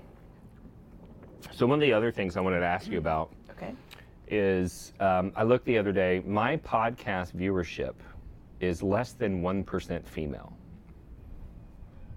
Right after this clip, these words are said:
Speaker 2: Mm.
Speaker 1: I don't like that.
Speaker 2: Shameful.
Speaker 1: Yeah. Um, but I don't say or do anything that would make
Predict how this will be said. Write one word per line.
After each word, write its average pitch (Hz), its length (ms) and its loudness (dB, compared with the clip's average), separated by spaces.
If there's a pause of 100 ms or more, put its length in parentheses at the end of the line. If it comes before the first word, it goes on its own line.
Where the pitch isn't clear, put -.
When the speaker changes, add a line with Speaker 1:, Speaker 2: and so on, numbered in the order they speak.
(280)
Speaker 2:
Mm. 156 140 -10 (640)
Speaker 1:
I 98 80 0
don't 170 180 -2
like 180 240 -2
that. - 260 -6 (300)
Speaker 2:
Shameful. - 460 -10 (360)
Speaker 1:
Yeah. 127 280 0 (680)
Um, 104 420 6
but 135 160 4
I 139 80 6
don't 185 200 -2
say 143 240 -2
or 131 100 4
do 110 180 -2
anything 98 580 -2 (120)
that 90 220 -2
would 87 200 -2
make 92 220 -2